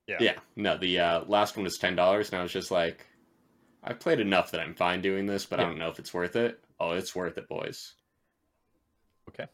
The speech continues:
Speaker 2: Absolute banger. I just wanna see what it does to the weekly pack, 'cause let me tell you, there's a lot of new mechanics now.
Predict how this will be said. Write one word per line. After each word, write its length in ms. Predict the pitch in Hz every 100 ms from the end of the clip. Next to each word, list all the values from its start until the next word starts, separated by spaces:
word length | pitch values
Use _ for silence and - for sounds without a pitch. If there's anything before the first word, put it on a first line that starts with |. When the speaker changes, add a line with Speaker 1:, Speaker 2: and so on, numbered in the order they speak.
| _
Speaker 2:
Absolute 420 | - 90 - 90 82
banger. 440 | 80 80 87 - _ _ - - _ _ _ _ _
I 100 | -
just 160 | 90 -
wanna 140 | 110
see 120 | 98 110
what 100 | 98
it 40 |
does 220 | 101 98
to 80 | -
the 80 | 98
weekly 280 | 104 107 95
pack, 300 | 98 80 -
'cause 140 | 76
let 100 | 95
me 80 | 98
tell 160 | 120 113
you, 80 |
there's 180 | 90 87
a 40 | 95
lot 160 | 98
of 60 | 117
new 100 | 120
mechanics 480 | 117 127 131 - -
now. 200 | -